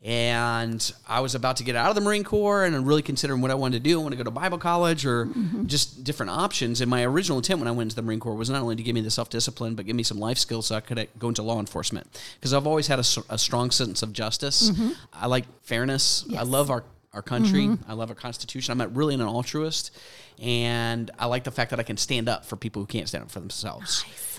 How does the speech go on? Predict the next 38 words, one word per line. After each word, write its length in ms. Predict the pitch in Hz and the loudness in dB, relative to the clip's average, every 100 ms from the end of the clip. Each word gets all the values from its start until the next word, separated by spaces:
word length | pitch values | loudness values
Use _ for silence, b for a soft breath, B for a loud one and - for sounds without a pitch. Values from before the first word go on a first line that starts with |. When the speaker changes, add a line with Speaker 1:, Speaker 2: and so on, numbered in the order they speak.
| - | -4
Speaker 1:
So 100 | 226 | -2
that's 160 | 233 | 4
why 80 | 226 | 6
I 20 | |
went 120 | 185 175 | 6 6
to 60 | |
the 60 | 147 | 4
Marine 180 | 160 233 | 4 2
Corps, 300 | - 214 185 | 2 2 0
and 140 | 139 | 0
I 20 | 131 | -2
was 120 | 123 | 0
hoping 340 | 156 147 135 - | -4 -4 -8 -6
to 80 | 139 | -4
turn 160 | 139 156 | 0 0
that 80 | |
into 220 | 165 151 147 | 0 0 0
a 20 | |
law 160 | 151 | 2
enforcement 440 | 151 151 156 160 156 | 0 -2 -4 -4 -4
career. 400 | - 160 160 160 | -2 2 2 0
Speaker 2:
Mm-hmm. 80 | - | -4
Speaker 1:
But 80 | |
like 120 | 123 123 | -8 -6
I 40 | |
said, 140 | 123 | -6
I 60 | 113 | -4
got 180 | 135 - | -4 0
saved, 600 | - 175 185 180 175 - B B | 0 4 4 4 2 -4 B B
started 400 | - 143 135 120 - | -2 0 0 -4 -6
volunteering 520 | 127 139 156 170 165 | 0 2 4 2 2
at 60 | 139 | 0
a 60 | |
church 300 | 113 156 156 147 | 0 -2 -2 -4
and 60 | |
a 40 | 123 | -2
youth 260 | 143 151 | -2 -2
group, 320 | - 180 185 | -4 -4 -4